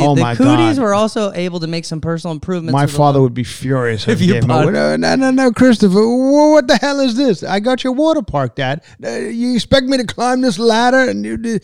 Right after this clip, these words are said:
Speaker 1: we, we, your mother and I will not be doing this. We're not, we're not, we're not going on a, on a water <laughs> slide, Christopher. It's not what we do. We're not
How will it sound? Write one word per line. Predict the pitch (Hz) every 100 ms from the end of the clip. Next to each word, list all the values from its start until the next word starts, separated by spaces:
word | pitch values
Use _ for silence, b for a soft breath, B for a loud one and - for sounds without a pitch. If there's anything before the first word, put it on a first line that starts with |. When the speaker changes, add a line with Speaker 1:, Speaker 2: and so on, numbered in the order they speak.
| b b
Speaker 1:
we, | 214 269
we, | 262 262
your | 254
mother | 254 294 269
and | 247
I | 226
will | 220
not | 226 190
be |
doing | 196 294 302 175
this. | 135
We're | 156
not, | 220 -
we're | 226
not, | 233 233
we're | 190 214
not | 233 220
going | 226 233 220
on | 220
a, | 208 185 b -
on | 190
a | 208
water | 208 269 311 311
<laughs> |
slide, | - 185 190 160 160
Christopher. | - - - 247
It's | 285
not | 190 220
what | 233 220
we | 202
do. | 196 233
We're | 170
not | 151 156